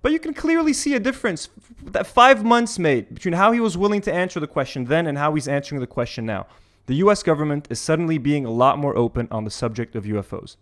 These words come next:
Now, why is that? Does the government being that open with U F Os,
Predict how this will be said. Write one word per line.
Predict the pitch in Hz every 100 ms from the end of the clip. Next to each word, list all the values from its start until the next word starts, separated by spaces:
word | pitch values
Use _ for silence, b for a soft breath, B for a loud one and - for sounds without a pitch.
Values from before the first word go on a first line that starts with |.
| _ -
Now, | 117
why | 110 151 190
is | 156 104
that? | 95 - _ _ _
Does | 120 139
the | 151
government | 123 202 247 254 160
being | 156 185 127
that | 104 151 143
open | 156 156 151
with | 123 113
U | 120 120
F | 113
Os, | 123 117 110 107